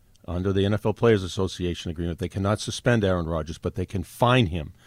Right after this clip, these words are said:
And for each offense, it's a little more than fourteen thousand dollars.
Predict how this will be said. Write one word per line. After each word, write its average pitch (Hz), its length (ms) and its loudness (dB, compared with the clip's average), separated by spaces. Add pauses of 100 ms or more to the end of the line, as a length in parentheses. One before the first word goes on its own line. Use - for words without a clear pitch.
(380)
And 90 260 -2
for 107 160 -2
each 113 180 0
offense, 107 420 0
it's - 120 -6
a 95 40 -4
little 95 160 0
more 98 240 2
than 87 100 -2
fourteen 98 500 -2
thousand 90 480 -2
dollars. 90 520 -4